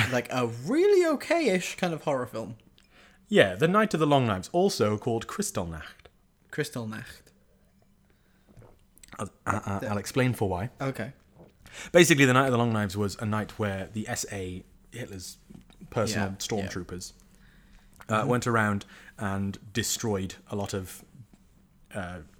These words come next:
Speaker 1: Jewish businesses.
Speaker 2: Oh.
Speaker 1: Uh, s-, they smashed so many windows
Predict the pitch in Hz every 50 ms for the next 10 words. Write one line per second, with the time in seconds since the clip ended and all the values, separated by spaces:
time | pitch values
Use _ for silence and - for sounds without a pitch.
0 | - - - - - - - 95 87 87 - - 90 - - - - - - -
1 | - _ _ _ _ _ _ _ _ _ _ _ _ - - - - - - -
2 | - - 151 180 160 131 143 135 123 95 71 - - - - 101 92 92 78 -
3 | - - - - 107 98 - - 139 135 127 113 - - - - - - _ _
4 | _ - - - - - - - - 196 180 151 127 117 117 110 104 98 98 98
5 | 98 98 - -